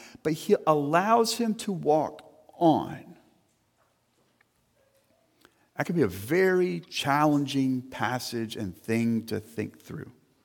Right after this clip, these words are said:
What was motivating Jesus here? Why did Jesus not block his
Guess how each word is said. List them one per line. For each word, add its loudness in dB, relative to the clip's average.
What 0
was -4
motivating 2
Jesus -4
here? -12
Why 6
did 2
Jesus 0
not 0
block 8
his 10